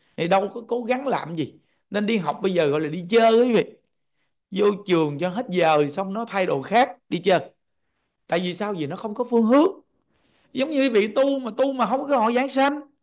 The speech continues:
Vậy thì bản thân mình tu cho qua ngày chơi vậy thôi, niệm Phật lơ lơ chơi vậy thôi. Còn nếu như quý vị thấy mình có cơ hội giảng sanh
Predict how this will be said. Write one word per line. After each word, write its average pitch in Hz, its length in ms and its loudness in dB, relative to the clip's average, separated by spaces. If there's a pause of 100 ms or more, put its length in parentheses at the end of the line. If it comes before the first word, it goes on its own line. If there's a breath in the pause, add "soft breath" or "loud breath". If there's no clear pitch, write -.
(400)
Vậy 214 180 -4
thì 240 80 -4
bản 220 200 -6
thân 262 220 -6
mình 202 260 -4
tu 254 240 2
cho 254 80 0
qua 254 200 0
ngày 170 340 -4
chơi 247 260 4
vậy 226 80 0
thôi, 226 140 -2
niệm 180 180 -4
Phật 175 140 -4
lơ 233 140 2
lơ 240 160 4 (100)
chơi 254 200 4
vậy 226 80 -2
thôi. 226 160 -2 (800)
Còn 156 140 0
nếu 202 140 -2
như 247 100 -4
quý 240 140 -6
vị 160 180 -4
thấy 220 140 -6
mình 202 320 2
có 247 200 2
cơ 233 120 6
hội 165 220 2
giảng 170 200 2
sanh 247 280 2